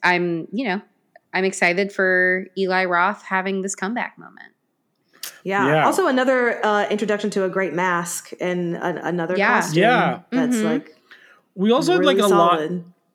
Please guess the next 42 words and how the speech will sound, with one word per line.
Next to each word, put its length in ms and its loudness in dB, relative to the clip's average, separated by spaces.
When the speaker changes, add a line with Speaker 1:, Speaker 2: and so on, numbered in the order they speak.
Speaker 3:
uh, 160 -10
just 240 -6
in 160 2
general, 340 2
we 100 2
had 60 2
a 60 4
lot 240 4
of 120 -2
great, 280 2
like, 340 0
horror 380 2
movies 520 0
that 180 -4
are 120 0
gonna 220 2
end 260 0
up 160 0
being 200 -2
franchises 840 -6
this 240 -14
year. 260 -14
Speaker 2:
Yeah. 300 -2
Speaker 1:
Oh, 40 -2
yeah. 280 -4
Speaker 3:
Like 280 2
this, 600 -2
like 200 2
Speaker 1:
Mm-hmm. 140 -6
Speaker 3:
Five 280 2
Nights 300 -2
at 100 -4
Freddy's, 640 -2
like 280 0
Talk 400 -2
to 120 -6
Me, 360 -8
like, 300 2
Speaker 2:
Mm-hmm. 260 -6
Speaker 3:
um, 520 0
uh, 60 -2
Speaker 1:
I 320 -2